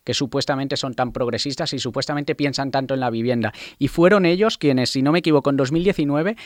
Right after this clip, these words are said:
autorizan cinco mil viviendas turísticas, lo cual afecta a viviendas que pueden ocupar familias que residen aquí. ¿Y tienen el valor de venir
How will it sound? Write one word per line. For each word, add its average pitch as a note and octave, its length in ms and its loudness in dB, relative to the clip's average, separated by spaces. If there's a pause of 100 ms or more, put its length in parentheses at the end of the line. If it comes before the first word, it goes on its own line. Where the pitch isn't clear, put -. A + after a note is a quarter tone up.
(140)
autorizan D#3 720 2
cinco D#3+ 560 2
mil F#3+ 360 0
viviendas D3+ 680 2
turísticas, - 800 -2 (1400)
lo C3+ 240 4
cual A#2+ 240 4
afecta C#3 580 2 (880)
a A#2 100 0
viviendas A2 500 -2
que A2+ 120 -4
pueden A2+ 180 -4
ocupar G#2+ 480 -8
familias G2+ 540 -8
que G2+ 100 -8
residen G2+ 460 -10
aquí. A#2 300 -16 (800)
¿Y A#2+ 140 -6
tienen F3+ 300 0
el C#3+ 120 0
valor B2 380 0 (800)
de C3 240 0
venir C#3+ 440 -2